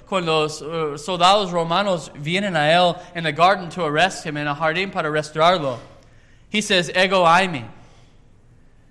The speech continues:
He, él usa la palabra en griego, "Ego eimi," that means "I am." Eso quiere decir, "Yo soy."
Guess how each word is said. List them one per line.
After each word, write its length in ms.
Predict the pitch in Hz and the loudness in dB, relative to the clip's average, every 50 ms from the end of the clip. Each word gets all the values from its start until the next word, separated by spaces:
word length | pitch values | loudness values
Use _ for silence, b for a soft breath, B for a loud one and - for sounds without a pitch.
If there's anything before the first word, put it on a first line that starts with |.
| _ _ _ | _ _ _
He, 540 | _ 202 196 175 156 143 - - - - _ _ | _ -6 -4 -4 -4 -8 -10 -16 -20 -20 _ _
él 260 | - 170 190 208 208 196 | -2 0 2 2 2 0
usa 280 | 196 208 208 185 202 | 0 -2 0 -2 0
la 100 | 185 175 | -2 -2
palabra 480 | - - 165 160 165 175 180 185 185 170 | -2 0 2 4 4 4 4 4 2 -2
en 100 | 165 160 | -4 -4
griego, 380 | 151 156 170 185 185 175 170 | -4 -2 -2 0 0 0 -2
"Ego 300 | 160 160 180 190 196 196 | 0 0 0 2 4 4
eimi," 340 | 175 165 185 202 202 190 170 | 4 6 4 4 2 0 0
that 140 | 160 180 175 | -2 -2 -2
means 300 | 185 185 190 180 151 - - | -2 -4 -4 -4 -6 -6 0
"I 220 | 165 180 185 185 | 2 4 4 4
am." 420 | 170 165 170 185 185 175 156 135 143 | 4 2 2 2 2 2 0 0 -2
Eso 220 | 156 156 - 185 | -4 -6 -6 -10
quiere 180 | 170 180 170 165 | -8 -6 -6 -6
decir, 320 | 160 - 180 185 185 175 B B B B | -6 -4 -2 -2 -2 -2 B B B B
"Yo 180 | 151 160 165 165 | -2 -2 -2 -2
soy." 440 | 160 - - 196 202 196 180 151 | -2 -4 -2 2 4 4 4 4